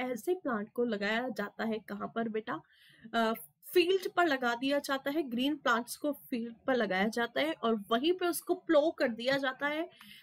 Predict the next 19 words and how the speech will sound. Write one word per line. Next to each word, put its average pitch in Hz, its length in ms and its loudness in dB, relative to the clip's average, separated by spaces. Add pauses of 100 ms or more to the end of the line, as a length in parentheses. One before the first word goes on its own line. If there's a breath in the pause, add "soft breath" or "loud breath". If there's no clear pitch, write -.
(120)
जैसे 247 340 6
ही 427 60 10
वो 415 160 2
खेत 302 360 -2
में 320 140 2
खड़े 254 220 4
हुए 285 120 2
होते 269 240 4
हैं 269 60 4
बेटा, 269 200 0
फील्ड 349 520 4
में 370 120 -2
खड़े 262 300 2
हुए 285 280 0
होते 247 500 0
हैं, 233 280 0 (440 loud breath)
अ, 240 240 4
खड़े 330 260 4
ही, 403 320 4